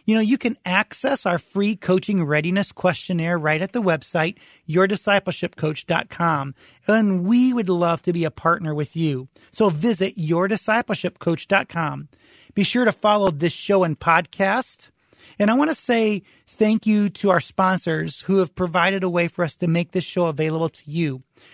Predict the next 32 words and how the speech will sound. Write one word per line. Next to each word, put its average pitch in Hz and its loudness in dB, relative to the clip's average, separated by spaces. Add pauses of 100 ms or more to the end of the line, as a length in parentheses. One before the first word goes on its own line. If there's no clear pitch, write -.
You're 202 4
listening 214 0
to 185 -2
Your 170 0
Discipleship 180 -2
Coach, - -4
partnering 196 0
with 165 -2
you 214 2
to 175 -2
fulfill 175 -2
God's 170 -2
purpose 185 -4 (280)
in 196 2
your 175 0
life 180 0 (220)
because 220 -2
of 160 -2 (300)
Chicago 214 -2
Indian 170 0
Church 160 -4
at 175 -4
chicago 165 -2
indian 165 -2
church - -8
dot 175 0
com, 165 -4 (440)
because 220 0
of 170 0 (180)
Professional 196 -2
Coach 165 -4
University, 180 -2